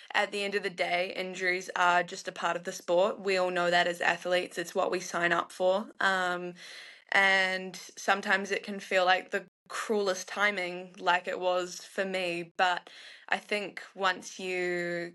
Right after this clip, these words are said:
come out the other end and you've got a lot of time to sort of reflect on it, um, and think about sort of what's happened in the last nine months, it almost, I wouldn't go as far as to say a blessing in disguise,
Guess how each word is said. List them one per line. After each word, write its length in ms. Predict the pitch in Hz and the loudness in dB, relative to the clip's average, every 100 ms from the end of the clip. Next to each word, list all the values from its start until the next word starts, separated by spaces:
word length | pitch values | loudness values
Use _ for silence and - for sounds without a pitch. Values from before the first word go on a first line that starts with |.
| - | -10
come 180 | - 202 | -2 0
out 220 | 190 - | 0 0
the 100 | 190 | 2
other 200 | 180 175 | 2 2
end 300 | 170 180 208 | 0 -2 -4
and 180 | 196 190 | -4 -4
you've 140 | 185 | 0
got 180 | 190 180 | 4 6
a 40 | |
lot 160 | 175 175 | 6 4
of 100 | 175 | 2
time 380 | - 175 170 180 | 0 2 2 2
to 100 | - | -4
sort 200 | - 180 | 0 2
of 140 | 175 | 2
reflect 520 | 175 - 175 170 - | -2 0 0 0 2
on 120 | 185 | 2
it, 180 | 190 226 - - - - - | 2 0 -4 -18 -18 -14 -2
um, 760 | 180 185 175 170 170 170 175 208 - | 0 2 0 0 -4 -6 -10 -12 -8
and 240 | 170 175 | -4 -4
think 320 | 170 - 175 180 | -4 -4 -2 0
about 440 | 180 175 175 - - _ _ | 2 2 0 -6 -14 _ _
sort 260 | - 196 | -4 0
of 120 | 170 - | 0 0
what's 260 | 190 180 - | 2 2 4
happened 320 | 202 214 208 | 2 2 2
in 140 | 180 | 0
the 60 | 170 | 2
last 320 | 165 170 - | 2 0 0
nine 260 | 180 175 170 | 0 0 0
months, 400 | 160 190 - - - - - - | -2 -2 -6 -16 -16 -16 -20 0
it 220 | 185 - _ _ | 0 0 _ _
almost, 720 | 202 208 214 214 - - - - _ - | 0 2 2 0 -6 -14 -16 -18 _ -6
I 100 | - | 0
wouldn't 280 | 202 226 247 | 2 2 2
go 140 | 233 226 | 2 2
as 120 | 214 | 2
far 280 | - 190 196 | 2 4 2
as 140 | 190 | -2
to 100 | - | -10
say 240 | - 190 185 | -4 0 0
a 40 | |
blessing 440 | 180 190 185 226 | -2 -6 -6 -4
in 120 | 220 220 | -4 -2
disguise, 680 | 208 214 202 180 226 349 | -4 0 2 4 2 -2